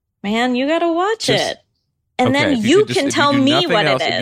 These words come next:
Speaker 2: if you do nothing else in this episode, you are gonna need to say what it is that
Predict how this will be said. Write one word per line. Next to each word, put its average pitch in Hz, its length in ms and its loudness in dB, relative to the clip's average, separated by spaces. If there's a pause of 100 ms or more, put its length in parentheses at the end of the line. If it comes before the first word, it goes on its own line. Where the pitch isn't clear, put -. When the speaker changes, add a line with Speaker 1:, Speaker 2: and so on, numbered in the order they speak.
Speaker 2:
if 135 60 -6
you 143 100 0
do 127 60 -2
nothing 170 440 0
else 131 300 -2
in 110 120 -4
this 107 180 -4
episode, 92 560 -4 (1120)
you 98 160 0
are 113 120 2
gonna 120 180 -2
need 117 240 -2
to 113 60 -14
say 98 180 -2
what 98 240 0
it 110 100 -2
is 107 140 -2
that 101 180 -6